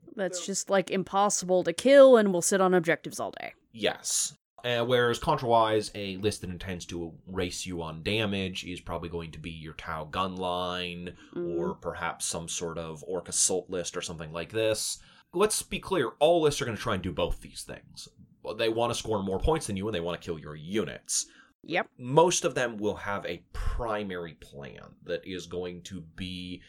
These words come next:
Speaker 2: the thing they are best at. A Tau list can score points, but it's a lot better at shooting than it is at scoring.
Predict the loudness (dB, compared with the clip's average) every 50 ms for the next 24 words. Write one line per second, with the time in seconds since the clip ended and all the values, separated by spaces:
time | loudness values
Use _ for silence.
0 | -20 _ -10 -8 -8 -8 -10 -8 -6 -4 -4 -4 -4 -2 -2 -2 -2 -4 -6 -10
1 | -12 -10 -4 -4 -4 -2 -4 -6 -8 -10 -10 -14 -16 -18 -20 -18 -16 -12 -6 -6
2 | -4 0 2 2 2 2 0 -10 -20 -20 -12 -8 -6 -4 -4 -4 -4 -6 -6 -6
3 | -6 -6 -6 -8 -8 -12 -12 -10 -10 -12 -12 -14 -16 -18 _ _ _ _ _ _
4 | -20 -12 -4 0 2 4 4 4 4 2 0 -2 -6 -10 -10 -8 -10 -10 -6 0
5 | 2 4 4 4 4 2 2 4 4 4 4 2 2 -2 -8 -6 -6 -6 -6 -6
6 | -8 -8 -10 -10 -10 -10 -8 -8 -8 -8 -10 -12 -10 -10 -10 -8 -8 -10 -10 -12
7 | -14 -16 -20 -20 -20